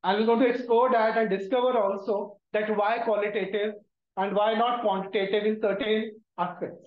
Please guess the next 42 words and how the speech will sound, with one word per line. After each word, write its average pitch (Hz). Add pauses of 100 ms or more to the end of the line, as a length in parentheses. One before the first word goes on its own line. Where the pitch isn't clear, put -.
(380)
Because 208
both 233
the 277
researches 233 (280)
are 202
having 226
certain, 262
you 226
can 214
say, 220
uh, 175 (1120)
advantages, 233 (880)
and 196
they're 240
having 247
certain 247
scope 214
also. 247
So 254
looking 269
at 262
the 254
scope 226
and 247
looking 233
at 226
the 240
understanding 208
of 233
the 233
qualitative 208
research, 202
we'll 247
try 208
to 220
deep 202
dive 202
into 180
the 302
qualitative 190
research 180
methodology. 147